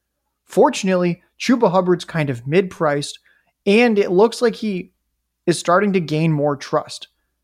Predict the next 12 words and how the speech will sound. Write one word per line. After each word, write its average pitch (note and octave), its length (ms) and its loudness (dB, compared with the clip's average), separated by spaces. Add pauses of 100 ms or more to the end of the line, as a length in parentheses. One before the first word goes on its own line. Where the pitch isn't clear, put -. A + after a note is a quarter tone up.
(580)
Two C#4 300 4
weeks A3 340 2
ago, D3 260 0
he D3+ 160 -4
didn't G3+ 420 0
quite B3+ 460 2
have G#3 460 -2
that G3 220 0
Christian F#3 460 0
McCaffrey D#3 640 -2
type C#3+ 340 -4
role. B2+ 440 -8